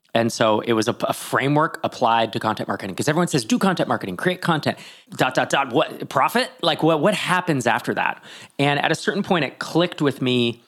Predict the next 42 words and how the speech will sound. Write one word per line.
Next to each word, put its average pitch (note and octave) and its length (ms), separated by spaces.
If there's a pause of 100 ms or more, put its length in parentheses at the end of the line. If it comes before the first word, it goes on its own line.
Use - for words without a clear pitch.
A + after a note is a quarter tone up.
(140)
through D3 220
some D3 260
other E3 300
sources C3+ 360
that B2 100
have A2+ 120
talked - 380
about A2+ 140
it, A2+ 40
like A2 120
Powered C3 220
by A#2 80
Search A2 240
has A2+ 120
talked - 180
about G#2 180
it G2 120
a - 20
bit. G2+ 340
And, G2+ 220
you A2+ 60
know, G#2+ 40
there's A#2 140
other C#3+ 140
people A#2+ 240
who've - 80
talked D3 180
about B2 120
it, G#2+ 60
but G#2+ 220 (300)
I B2+ 40
had C3 120
never D3+ 160
seen D#3+ 180
a A2+ 80
real C#3 560
deep A#2+ 300
dive A2 320
into G2+ 160
B A#2+ 340
two C3+ 80
B G#2 520